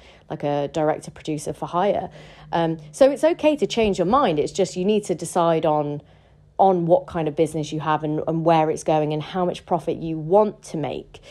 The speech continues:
Because the truth is, all you need to do to have a profitable business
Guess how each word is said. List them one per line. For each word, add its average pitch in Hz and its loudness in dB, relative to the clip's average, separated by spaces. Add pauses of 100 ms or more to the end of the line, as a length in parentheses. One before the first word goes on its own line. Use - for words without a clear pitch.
(300)
Because 170 2
the 185 0
truth 262 0
is, 175 0 (300)
all 285 8
you 196 0
need 185 2
to 165 -8
do 156 4
to - -6
have 160 -2
a 151 -8
profitable 160 -4
business 170 -2